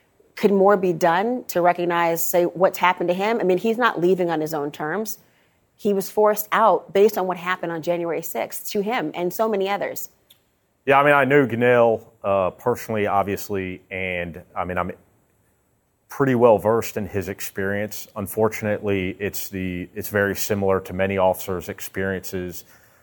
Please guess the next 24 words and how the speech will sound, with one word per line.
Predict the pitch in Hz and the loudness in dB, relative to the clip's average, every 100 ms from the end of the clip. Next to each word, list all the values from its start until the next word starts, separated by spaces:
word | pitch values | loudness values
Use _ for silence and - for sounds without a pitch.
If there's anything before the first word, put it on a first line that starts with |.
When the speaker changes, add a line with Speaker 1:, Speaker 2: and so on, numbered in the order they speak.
| _ - | _ 0
Speaker 2:
uh, | 92 | 2
when | 87 95 95 | 4 2 4
they | 92 92 92 90 87 85 - _ _ | 6 6 6 2 -2 -6 -12 _ _
suffer, | - - 117 - 110 98 95 87 - | -8 2 2 4 2 4 2 -4 -4
uh, | 92 90 | -2 -2
career-ending | - 117 104 95 92 90 87 | -2 0 2 2 0 -4 -6
injuries. | 104 104 90 90 76 73 - - _ _ _ _ _ _ _ | -4 -4 -6 -8 -10 -12 -16 -16 _ _ _ _ _ _ _
Um, | - 90 85 85 | -6 -4 -4 -6
you | 95 | -6
know, | 95 | -6
he's | 87 104 92 | -4 -6 0
had | 95 92 92 90 80 - - | 4 6 6 4 0 -18 -14
to | - 98 90 | -8 -4 -4
jump | 82 98 98 | 0 0 0
through | - 104 | -4 0
a | |
lot | 92 92 | 4 4
of | 87 | 2
hoops | - 101 110 - - - _ _ _ _ - | -4 -6 -6 -12 -14 -16 _ _ _ _ -4
with | 98 87 | -2 -2
U | 98 95 | -4 0
S | 92 | 0
Capitol | - 98 95 107 | 2 2 2 -2
Police. | - 127 117 - - | -4 -4 -4 -8 -16